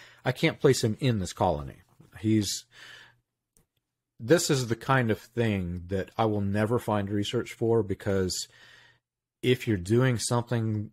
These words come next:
that is not just illegal from a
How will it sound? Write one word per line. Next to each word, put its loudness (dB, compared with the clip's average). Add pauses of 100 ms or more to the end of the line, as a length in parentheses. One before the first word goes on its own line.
(200)
that -2
is -2 (360)
not 2
just 0 (180)
illegal 0
from -4
a -4